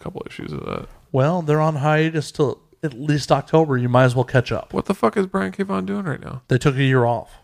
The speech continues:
Speaker 2: at least.
Speaker 1: From only doing one comic and not doing any T V shows?
Speaker 2: Correct.
Speaker 1: Hmm.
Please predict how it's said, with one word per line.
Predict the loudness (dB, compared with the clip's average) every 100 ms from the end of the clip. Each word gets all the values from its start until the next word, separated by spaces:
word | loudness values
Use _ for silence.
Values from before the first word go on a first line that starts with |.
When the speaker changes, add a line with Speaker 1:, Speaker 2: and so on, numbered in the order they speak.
| _ _ _ _ -6
Speaker 2:
at | -6 0
least. | 2 2 0 -12 -18 _ _
Speaker 1:
From | -20 -20 0 2 2 -2 -6 -12 _ _ _ -4
only | 0 2
doing | 4 2 2
one | -2
comic | 0 0 0 -4
and | -2
not | -2 -2
doing | -4 -4
any | -4 -4
T | -4
V | -4
shows? | -2 -4 -4 _ 0
Speaker 2:
Correct. | 0 0 -8 -20 _ _ _ _
Speaker 1:
Hmm. | -4